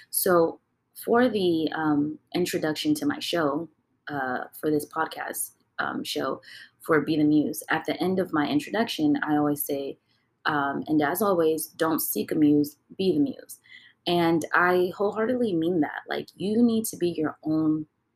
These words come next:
source of inspiration. Be your own muse. Like, so many times as women,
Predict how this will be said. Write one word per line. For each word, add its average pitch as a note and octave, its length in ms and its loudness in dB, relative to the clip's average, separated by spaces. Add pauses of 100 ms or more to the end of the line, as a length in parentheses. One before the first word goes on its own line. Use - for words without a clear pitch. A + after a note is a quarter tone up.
(160)
source D3+ 600 -2 (160)
of D3 160 -8
inspiration. C3+ 880 -8 (520)
Be A#3 460 2
your E3+ 380 2
own D#3+ 360 2
muse. D#3 560 0
Like, D3 300 -4 (460)
so - 340 -2
many A#3 220 2
times F#3 280 -2
as D#3+ 140 -2
women, D#3 460 0